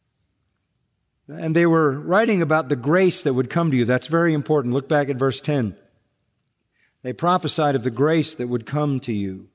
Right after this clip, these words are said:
The grace that would come to you. They knew this. They knew they needed salvation,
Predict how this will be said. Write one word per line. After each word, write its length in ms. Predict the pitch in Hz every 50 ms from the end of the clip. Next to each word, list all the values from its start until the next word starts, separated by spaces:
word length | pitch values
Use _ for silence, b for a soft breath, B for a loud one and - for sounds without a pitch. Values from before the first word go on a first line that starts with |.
| _ _ _ _ _ _ _ _ _ _
The 80 | 117 104
grace 500 | 104 110 123 135 139 147 151 - - -
that 120 | 135 123
would 140 | 120 120 -
come 180 | 156 147 131
to 60 | 113 110
you. 100 | 113 110
They 220 | 123 156 185 208
knew 240 | 202 196 190 196 180
this. 360 | 160 185 175 120 - - B B B B B B B B
They 200 | - 156 165 180
knew 200 | 185 185 185 190
they 200 | 170 175 180 190
needed 340 | 180 175 175 185 165 156 131
salvation, 720 | - - 156 151 151 135 160 170 170 165 - 185 180 175